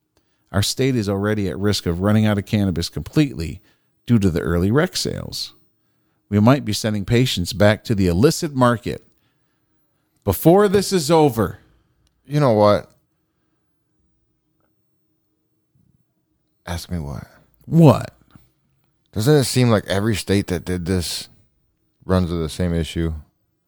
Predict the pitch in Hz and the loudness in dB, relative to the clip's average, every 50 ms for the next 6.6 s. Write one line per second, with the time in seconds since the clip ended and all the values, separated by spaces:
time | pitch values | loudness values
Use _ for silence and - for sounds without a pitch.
0 | _ - - 90 92 90 87 87 90 87 78 - 85 - - 85 80 78 76 78 | _ -6 -4 -2 -2 0 0 0 0 0 -2 -4 -8 -6 -2 -2 0 0 0 -2
1 | 76 - _ - 156 185 196 185 147 - - - - _ _ _ _ _ _ _ | -6 -8 _ -4 0 0 0 0 -2 -4 -14 -20 -20 _ _ _ _ _ _ _
2 | _ _ _ _ _ _ _ _ _ _ _ _ _ _ _ _ _ - 90 101 | _ _ _ _ _ _ _ _ _ _ _ _ _ _ _ _ _ -6 -4 -4
3 | 98 - - _ - 92 95 101 98 85 - - 82 92 - - - 90 92 95 | -4 -4 -6 _ -8 -4 -2 0 -2 -2 -2 -2 -4 -4 -4 -4 -2 0 0 0
4 | 92 - 87 90 85 87 90 - - - 101 104 101 - - - 82 87 90 87 | 0 -2 -2 -2 0 0 -2 -4 -4 -2 -2 -2 -2 -4 -4 -4 -2 -2 -2 -2
5 | 80 87 - - 90 82 - 104 113 110 113 107 110 117 120 117 107 95 101 98 | -4 -4 -6 -4 -4 -4 -2 0 0 0 0 0 0 0 0 0 0 0 -2 -4
6 | 90 76 90 85 78 73 - 76 78 76 73 67 | -4 -4 -6 -8 -8 -8 -10 -10 -10 -10 -12 -14